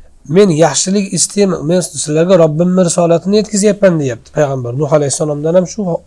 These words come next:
Hud alayhissalomdan ham shu, qator payg'ambarlardan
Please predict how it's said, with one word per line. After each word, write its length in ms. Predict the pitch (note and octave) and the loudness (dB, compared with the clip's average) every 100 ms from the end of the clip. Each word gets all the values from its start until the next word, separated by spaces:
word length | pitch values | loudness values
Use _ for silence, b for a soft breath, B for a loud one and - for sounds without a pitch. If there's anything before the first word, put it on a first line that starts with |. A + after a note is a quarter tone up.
| _ - | _ -20
Hud 200 | - D#3 | -8 -2
alayhissalomdan 640 | D#3+ D3+ C#3+ D3+ C#3+ E3 F3+ | 0 0 -4 -6 -4 -2 -2
ham 120 | F3+ | -4
shu, 140 | A3+ A3+ b b b b b _ | -8 -10 b b b b b _
qator 220 | E3+ G#3 F3+ | -2 0 0
payg'ambarlardan 600 | F3 F3 E3+ E3 D#3+ | 0 2 0 -2 -4